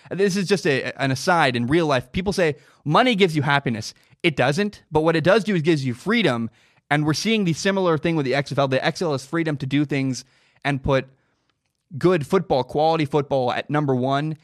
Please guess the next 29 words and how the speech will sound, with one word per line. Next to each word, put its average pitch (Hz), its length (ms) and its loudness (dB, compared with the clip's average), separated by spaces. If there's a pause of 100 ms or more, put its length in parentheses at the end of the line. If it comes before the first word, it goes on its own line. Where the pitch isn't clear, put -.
(180)
and 131 160 -2
business 165 340 2
has 151 120 -4
taken 139 280 0
a 120 40 -2
backseat 139 640 0 (320)
to 143 100 -2
some 233 260 2
degree 135 480 2 (220)
for 160 160 0
the 127 100 0
coaches, 170 580 0
for 139 120 -4
the 117 80 -4
players. 147 460 0
They 165 120 2
can 160 120 -4
focus 151 280 -2
on 143 80 0
what 127 80 -2
they're 127 100 -4
supposed 165 320 -4
to 151 60 -2
do 127 200 0
and 135 140 -2
allow 131 200 0
the 123 100 -4
business 151 380 0
people 131 460 -6